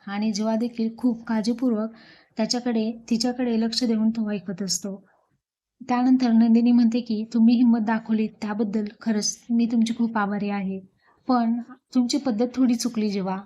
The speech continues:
अहो, अन्याय करणाऱ्याला शिक्षा ही मिळालीच पाहिजे, पण ती ना कायद्याच्या मार्गाने. आपण कायदा हातात नाही घेतला पाहिजे होता, तर दीपक आणि आपल्यात काय फरक राहिला?" दुसरीकडे नंदिनी जीवाचे आभार मानत असते आणि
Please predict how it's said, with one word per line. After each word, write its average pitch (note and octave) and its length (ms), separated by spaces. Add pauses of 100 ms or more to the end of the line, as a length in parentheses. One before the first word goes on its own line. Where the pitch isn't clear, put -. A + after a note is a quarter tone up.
अहो, A3+ 220
अन्याय A3+ 320
करणाऱ्याला A3 720
शिक्षा - 300
ही A#3+ 160
मिळालीच A3 460
पाहिजे, G3 380 (420)
पण C4 120
ती C4+ 180
ना A#3 160
कायद्याच्या A3 600
मार्गाने. F#3+ 480 (240)
आपण G3+ 240
कायदा A3+ 300
हातात A3+ 360 (220)
नाही A3 320
घेतला A3 300
पाहिजे G3+ 280
होता, F#3+ 360 (500)
तर A3+ 100
दीपक A3+ 760
आणि A3+ 200
आपल्यात G#3+ 500
काय A3 160
फरक A3 320
राहिला?" G3 340 (460)
दुसरीकडे A#3+ 720
नंदिनी A3+ 680
जीवाचे A3 340
आभार G3+ 280
मानत G3 300
असते G3 300
आणि G3+ 500